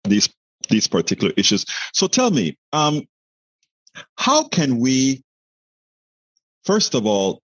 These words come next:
I mean, it, it is hard for those who are in, in Panama, we would say, viviendo la vida loca, living that life. How do we get those that are living that life understand that what they're doing really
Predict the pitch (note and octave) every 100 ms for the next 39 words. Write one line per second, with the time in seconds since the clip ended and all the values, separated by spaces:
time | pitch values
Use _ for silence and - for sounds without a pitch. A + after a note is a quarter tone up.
0 | - A2+ G2 - B2 C#3+ C#3+ C#3 - F#3+
1 | G#3+ G#3 _ - - B2 A2+ C3 C#3 -
2 | - C#3 C#3 - _ - G#2+ G2 F2 _
3 | _ _ A2+ G#2+ A2 G#2 G#2 G#2 A2 C3+
4 | A#2 B2+ A2+ - - _ - - - A2+
5 | E3 F#3+ F#3 D3+ C#3 E3 E3 D#3+ E3+ -
6 | - - - B2 C#3+ D3 C#3 C3+ - -
7 | F#2+ G2+ B2 B2 F#2 - C3 D#3+ C#3+ B2
8 | B2+ A2 B2+ G#2 - C3 B2 G#2+ G#2 G#2+
9 | A2 A#2 G#2 G#2+ G2 G2+ F2 - _ _
10 | _ _ _ - A#2+ A2 - C#3 C3+ A2+
11 | G2 G2+ A#2+ G#2+ A2 F#2+ G#2+ A2+ A2 G2
12 | A2+ B2+ F#2+ F#2